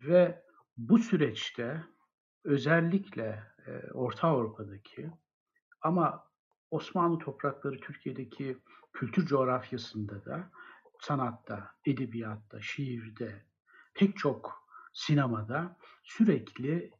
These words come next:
e, yeniden işlenerek, e, Troya'nın kahramanları, trajedisi, öyküsü dünya kültür mirasının en önemli noktalarından birine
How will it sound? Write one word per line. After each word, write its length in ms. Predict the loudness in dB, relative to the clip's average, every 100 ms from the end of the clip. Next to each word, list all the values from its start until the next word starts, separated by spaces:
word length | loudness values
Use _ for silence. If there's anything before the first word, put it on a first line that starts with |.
| -6
e, 60 | -4
yeniden 840 | -2 -2 -2 0 2 4 4 2 -4
işlenerek, 920 | -6 -6 -8 -8 -8 -10 -16 -20 _ -20 -20 -20 -20 -14
e, 220 | -8 -8
Troya'nın 680 | -6 0 0 2 -2 -4 -6 -10 _ -4
kahramanları, 1120 | -2 0 0 -2 -2 -4 -4 -6 -6 -6 -8
trajedisi, 920 | -8 -8 -6 -8 -8 -10 -8 -8 -8 -4
öyküsü 680 | -4 -4 -8 -16 -8 -6 -6 -12 -20 -16
dünya 500 | -6 -2 2 2 0
kültür 440 | -4 -6 -4 -4 -2
mirasının 1040 | -4 -4 -2 -2 -4 -6 -4 -2 -2 -4 -10 _ _ -20 _ -20 -18 -12 -10 -4 6
en 140 | 8
önemli 760 | 8 4 0 -2 0 2 2 -2 -14 _ -18 -18 -20 _ _
noktalarından 760 | 0 2 0 -2 -2 -2 -2 -2
birine 460 | -2 -4 -4 -6